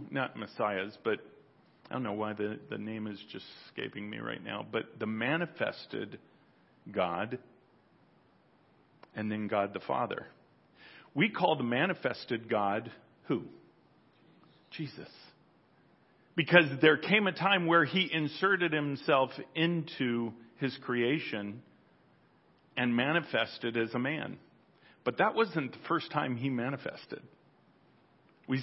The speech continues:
see it all throughout the Old Testament. We see it right here, where he manifested before Joshua. Joshua didn't think he was an angel.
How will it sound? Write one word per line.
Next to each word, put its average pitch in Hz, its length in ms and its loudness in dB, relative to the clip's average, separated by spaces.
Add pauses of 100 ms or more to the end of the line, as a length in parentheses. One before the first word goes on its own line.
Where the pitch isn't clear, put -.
see 165 120 2
it 147 80 4
all 165 200 8
throughout 170 300 4
the 156 60 2
Old 156 220 2
Testament. - 500 -2 (1080)
We 135 140 6 (120)
see 196 60 4
it 190 200 6
right 156 240 8
here, 170 440 0 (1080)
where 156 180 12
he 160 200 6
manifested 185 840 6
before 156 320 4
Joshua. 175 440 6
Joshua 196 440 4
didn't 175 320 2 (560)
think 165 180 2
he 160 120 2
was 147 240 4
an 139 80 4
angel. 151 560 4